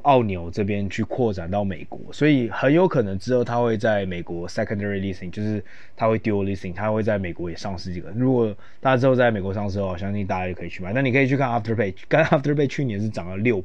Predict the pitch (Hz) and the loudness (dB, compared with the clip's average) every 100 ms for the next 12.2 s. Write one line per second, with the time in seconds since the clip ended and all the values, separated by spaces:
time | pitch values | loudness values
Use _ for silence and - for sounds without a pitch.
0 | - 104 - - - - - 101 107 107 | -2 -4 -4 -12 -12 -12 -10 -4 -2 0
1 | 101 - - - - 160 139 101 107 107 | -4 -8 -14 -12 0 2 4 2 0 2
2 | 113 107 151 127 - - 143 165 110 113 | 0 2 2 2 0 0 2 2 2 0
3 | 123 95 98 117 120 110 113 95 85 101 | 0 0 0 0 2 2 0 -2 -6 -6
4 | 92 85 110 139 123 160 139 143 135 131 | -6 -6 -2 -2 0 0 2 2 2 2
5 | 135 127 - - - - 117 113 107 107 | 2 0 -6 -12 -10 -2 2 2 0 -6
6 | - - - - - - - - - - | -10 -14 -14 -14 -14 -14 -14 -14 -14 -14
7 | - - - - - - - - - - | -14 -14 -14 -14 -14 -14 -14 -14 -14 -10
8 | - 139 143 127 120 120 123 117 123 110 | 0 4 4 4 4 2 2 2 4 4
9 | 110 107 110 107 92 90 104 117 110 101 | 2 2 2 2 0 -2 0 0 0 0
10 | 131 120 117 104 113 113 110 107 104 104 | 2 2 2 2 2 2 2 2 2 2
11 | 113 113 113 107 87 120 107 104 95 95 | 2 2 0 0 0 0 0 0 -2 -2
12 | 95 87 | -4 -4